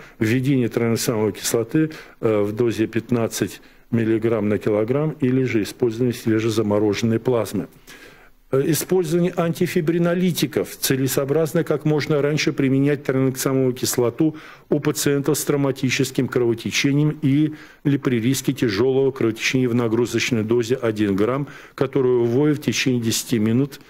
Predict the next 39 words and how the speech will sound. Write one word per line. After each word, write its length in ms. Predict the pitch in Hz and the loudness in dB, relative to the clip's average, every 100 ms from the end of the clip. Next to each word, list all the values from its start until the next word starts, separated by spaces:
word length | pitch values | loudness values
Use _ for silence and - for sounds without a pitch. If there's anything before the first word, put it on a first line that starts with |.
| - - | -16 -8
с 80 | - | -4
последующим 600 | 123 - 127 131 - 120 | -2 -2 -2 0 0 0
внутривенным 640 | 113 110 107 117 113 107 | 0 0 0 0 0 0
введением 440 | 107 107 131 127 | 0 0 0 2
одного 320 | 110 110 110 104 | 0 0 2 2
грамма 280 | 120 123 | 0 0
в 60 | 117 | -2
течение 360 | 113 - 110 107 | -2 0 0 2
восьми 320 | 110 - 107 | 0 0 -2
часов. 380 | - 110 - 90 - - - - - - | -2 -4 -4 -6 -12 -20 -20 -20 -10 -2
А 140 | 113 | 0
влияние 500 | 110 147 170 175 175 | 2 2 2 2 0
транэксамовой 600 | 170 160 156 - 160 151 | 0 0 0 0 0 -2
кислоты 460 | 147 127 151 139 165 | -2 0 0 0 0
на 140 | 151 | 0
тромбоэмболические 840 | 139 135 135 135 135 139 127 - 127 | 0 0 0 2 2 2 0 -2 -4
осложнения 500 | - 131 - 156 143 | -2 -2 0 0 2
на 120 | 131 | 0
сегодняшний 540 | 127 131 131 127 - | 0 0 0 0 -2
день 220 | 117 139 113 | 0 0 0
до 140 | 123 | -2
конца 400 | 135 131 - 131 | -2 -2 0 0
не 300 | 120 117 113 | 2 2 2
изучено. 560 | 110 113 113 151 151 143 - - | 2 0 0 0 0 -4 -14 -4
И 80 | 139 | -2
по-, 240 | 127 147 147 | 0 0 2
и 360 | 135 135 127 131 - 123 | 2 2 0 -2 -6 -2
если 300 | 139 - 135 | 0 0 0
мы 160 | 131 | 0
обратим 460 | 120 127 131 143 127 | 0 0 0 0 -2
с-, 80 | 127 | 0
внимание 760 | 127 123 120 127 147 147 127 | 0 2 2 2 2 2 2
на 300 | 120 123 131 131 | 2 0 0 0
инструкции 800 | 143 131 - 170 170 - - 127 | -2 -2 -2 -2 -2 -4 -2 0
к 40 | |
препарату, 580 | 127 123 123 143 147 113 | -2 0 0 0 0 -2
то, 220 | - 143 | 0 -2
что 180 | - 131 | 0 0
мы 280 | 123 135 | 0 0